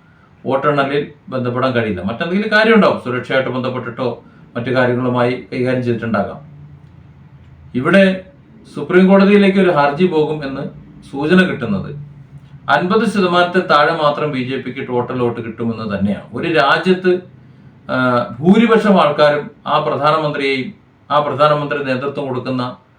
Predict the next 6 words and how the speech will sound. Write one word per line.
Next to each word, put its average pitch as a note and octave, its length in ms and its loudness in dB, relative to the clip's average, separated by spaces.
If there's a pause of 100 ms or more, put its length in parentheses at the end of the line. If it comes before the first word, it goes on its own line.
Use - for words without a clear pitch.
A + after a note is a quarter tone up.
(380)
ആ, A#2+ 440 0
ഗവൺമെന്റിനെയും C#3+ 680 0 (160)
എതിർക്കുകയാണ് C3 600 0 (440)
എന്ന F3+ 240 4
കാരണം D#3 460 0
കാണിച്ചായിരിക്കും A#2+ 760 0